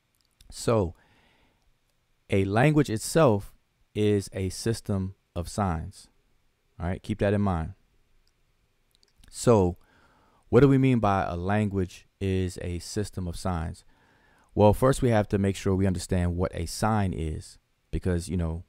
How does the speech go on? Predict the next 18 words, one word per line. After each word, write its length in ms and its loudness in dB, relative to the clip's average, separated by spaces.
a 60 -6
sign 340 0
to 140 -6
many 160 0
people 280 0
could 160 -6
be 120 -4
many 240 -4
different 320 -8
things. 400 -2
So 160 -4
what 340 2
is 380 0
a 120 -6
sign? 480 -4
A 140 2
sign 720 2
is 560 2